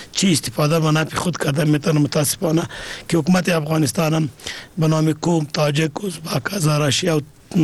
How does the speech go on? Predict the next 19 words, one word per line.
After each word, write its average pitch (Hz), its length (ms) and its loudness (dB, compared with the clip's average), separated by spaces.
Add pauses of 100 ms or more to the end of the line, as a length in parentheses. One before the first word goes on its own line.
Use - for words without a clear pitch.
سنی 165 320 2
تقسیم 147 420 0
شده. 143 240 0
مخالفت، 160 600 0
مخالفتایی 165 680 0
که - 80 -12
طالبا 165 440 0
داره 185 240 2
در 180 120 -2
بین 180 240 2
خود، 165 220 -2
متاسفانه 165 540 0
حکومت 185 400 0
ما 202 240 4
و - 20 2
ملت 165 300 0
ما 151 160 0
هم 120 120 -2
داره. 95 240 -6